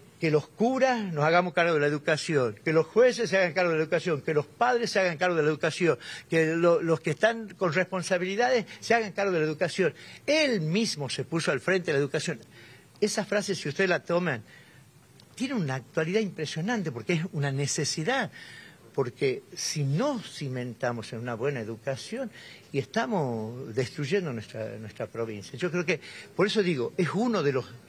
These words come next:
yo elegí uno de los temas, de los diez temas, pero haciendo mención a qué, a que se incluyó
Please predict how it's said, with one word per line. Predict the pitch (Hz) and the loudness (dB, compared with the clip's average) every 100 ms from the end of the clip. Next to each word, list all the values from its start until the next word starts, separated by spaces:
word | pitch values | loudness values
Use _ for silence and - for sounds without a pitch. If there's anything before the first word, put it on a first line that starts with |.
| - | -2
yo | 180 202 175 - | 0 0 -2 0
elegí | 147 156 151 226 - | 2 2 0 -2 -2
uno | 247 269 202 | 0 0 0
de | 131 | 0
los | 120 - | -2 -6
temas, | - 165 160 185 196 - - - - | -2 -2 -2 -4 -8 -14 -20 -20 -8
de | 151 | -2
los | 135 | 0
diez | 127 156 127 | 0 -2 -2
temas, | 127 107 104 - - - - - | -2 -2 -4 -14 -20 -20 -20 -2
pero | 156 180 | 0 2
haciendo | 175 254 233 | 0 -2 -2
mención | 175 156 147 196 180 | -2 -2 -4 -4 -4
a | 160 | -6
qué, | - 110 104 - - - - - - - - | -4 -6 -6 -20 -20 -20 -20 -20 -20 -20 -6
a | 139 | -4
que | 139 - 139 135 - | -2 2 2 0 -4
se | - - 151 | -8 -4 -4
incluyó | 156 160 - 180 180 135 196 220 | -4 -6 -6 -4 -4 -4 -2 -2